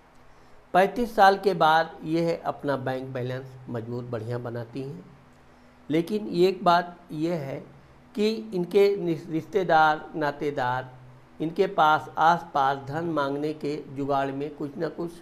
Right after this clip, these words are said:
करते रहते हैं। मेष राशि की महिलाओं को अपना धन उतना ही देना चाहिए कि अगर नहीं भी वापस मिला तो कोई तकलीफ़ नहीं होगा, बल्कि ये मैं कहूँगा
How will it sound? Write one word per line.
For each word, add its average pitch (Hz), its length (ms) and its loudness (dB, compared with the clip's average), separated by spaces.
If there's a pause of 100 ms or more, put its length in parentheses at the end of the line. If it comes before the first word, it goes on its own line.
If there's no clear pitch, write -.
(800)
करते 139 300 -2
रहते 117 320 -8
हैं। - 240 -14 (960)
मेष 247 400 12
राशि 240 280 6
की 240 160 -4
महिलाओं 196 540 2
को 165 420 -4 (360)
अपना 220 380 4
धन 202 560 2 (1040)
उतना 208 360 6
ही 233 220 4
देना 180 360 6
चाहिए 143 400 -2
कि 156 260 -6
अगर 165 240 0
नहीं 156 360 -2
भी 180 140 -2
वापस 143 400 0
मिला 135 280 -6
तो 170 160 -10
कोई 175 220 -2
तकलीफ़ 151 560 -8
नहीं 120 240 -6
होगा, 120 360 -12 (720)
बल्कि 202 580 0
ये 190 420 8
मैं 214 260 2
कहूँगा 202 440 0